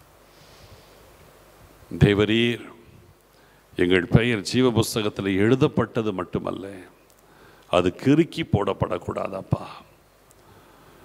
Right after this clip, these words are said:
ஆத்துமாக்களை ரட்சிப்புக்குள் நடத்துவதற்கு ஏதுவாக நாங்கள் ஊழியம் செய்யணும்.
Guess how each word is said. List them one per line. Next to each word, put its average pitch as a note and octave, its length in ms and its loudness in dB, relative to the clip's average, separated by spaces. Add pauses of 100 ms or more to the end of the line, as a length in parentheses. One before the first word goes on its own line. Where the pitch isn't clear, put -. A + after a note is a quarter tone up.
(280)
ஆத்துமாக்களை D3+ 920 2
ரட்சிப்புக்குள் C3+ 720 0
நடத்துவதற்கு C#3+ 640 2 (140)
ஏதுவாக D3+ 800 2
நாங்கள் B2+ 360 -2
ஊழியம் G2 360 -2
செய்யணும். - 460 -16